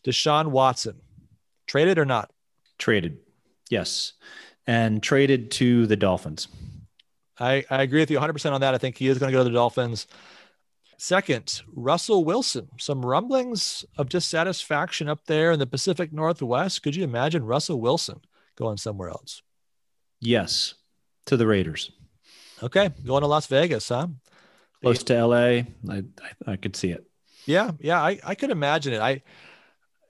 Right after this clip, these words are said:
Speaker 1: you know, when I, when I, I think about some of these trades and, and just the way that it affects the cap situations of these teams,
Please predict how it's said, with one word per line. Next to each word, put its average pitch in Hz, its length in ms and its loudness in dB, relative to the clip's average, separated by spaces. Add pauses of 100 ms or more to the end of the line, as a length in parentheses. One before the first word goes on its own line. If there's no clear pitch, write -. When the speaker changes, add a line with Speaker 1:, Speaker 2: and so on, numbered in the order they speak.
(120)
Speaker 1:
you 143 80 0
know, 135 320 4
when 139 120 0
I, 139 40 0
when 147 180 -2
I, 143 220 0
I 131 80 -4
think 190 220 -6
about 123 640 0 (920)
some - 160 -4
of 175 80 0
these 131 160 2
trades 139 460 2
and, 110 120 -6
and 110 180 -8
just - 280 -4 (140)
the 117 80 0
way 117 180 4
that 117 100 2
it 110 40 2
affects 117 320 -6
the 107 80 -12
cap 127 320 -4
situations 110 520 -6
of 101 80 -10
these 104 200 -10
teams, 101 400 -12